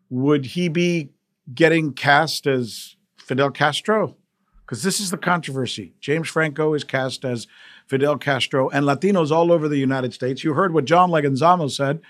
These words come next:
John Leguizamo's up in arms, and so are many Latino actors. And it's not because they don't think, nobody's saying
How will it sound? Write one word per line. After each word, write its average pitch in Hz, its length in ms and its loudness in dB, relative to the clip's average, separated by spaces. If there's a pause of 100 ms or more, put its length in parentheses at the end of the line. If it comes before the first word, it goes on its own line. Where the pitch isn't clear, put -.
(340)
John 180 200 4
Leguizamo's 170 540 4
up 156 160 0
in 151 80 2
arms, 160 260 2
and 120 100 -2
so 196 160 4
are 190 60 6
many 180 220 4
Latino 160 420 2
actors. 165 320 2
And 185 80 2
it's 208 140 -2
not 302 160 -2
because 262 240 0
they 247 100 6
don't 240 300 2
think, 240 460 4 (280)
nobody's 294 560 6
saying 165 680 6